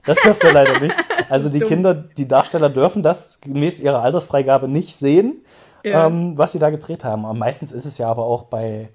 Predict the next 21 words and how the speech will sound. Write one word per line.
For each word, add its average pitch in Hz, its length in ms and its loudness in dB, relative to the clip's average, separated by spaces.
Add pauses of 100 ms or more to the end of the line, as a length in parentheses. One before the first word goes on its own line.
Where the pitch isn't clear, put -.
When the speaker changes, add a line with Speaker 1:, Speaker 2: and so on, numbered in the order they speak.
(120)
Speaker 1:
Horrorfilmen 147 560 2
so, 131 220 2
dass 120 200 -4
es 117 160 -10
am 113 160 -6
Set 139 380 -2 (1200)
viel 185 220 2
lustiger 151 600 2
ist 160 360 -2 (200)
als 147 240 2
Speaker 2:
Ja. - 40 -8
Speaker 1:
bei 139 120 6
den, 127 300 -2
bei 120 140 2
den 123 120 -2
lustigsten 143 460 -6
Komödien 139 600 0
und 143 260 -2
umgedreht. 139 540 -4
Von 117 140 -8
daher, 113 440 0